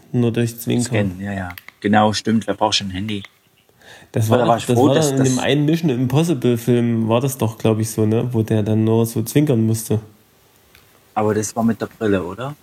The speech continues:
Speaker 2: Oder war das mit dem
Speaker 1: Ich dachte, das waren solche
Speaker 2: Kontaktlinse vielleicht?
Speaker 1: Kontaktlinsen.
Speaker 2: Ah,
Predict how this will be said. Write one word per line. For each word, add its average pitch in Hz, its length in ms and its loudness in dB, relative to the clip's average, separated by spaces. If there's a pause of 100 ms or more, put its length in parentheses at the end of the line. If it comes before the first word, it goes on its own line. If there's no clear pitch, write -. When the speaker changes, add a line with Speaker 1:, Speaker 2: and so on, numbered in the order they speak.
(140)
Speaker 2:
Oder 107 200 -6
war 104 100 -2
das 104 180 -8
mit 98 160 -8
dem 95 260 -4 (600)
Speaker 1:
Ich - 200 -6
dachte, 117 300 0
das - 160 -2
waren 143 180 2
solche 139 300 0
Speaker 2:
Kontaktlinse 107 40 0 (140)
vielleicht? - 80 -8
Speaker 1:
Kontaktlinsen. 110 760 0 (640)
Speaker 2:
Ah, 120 840 -8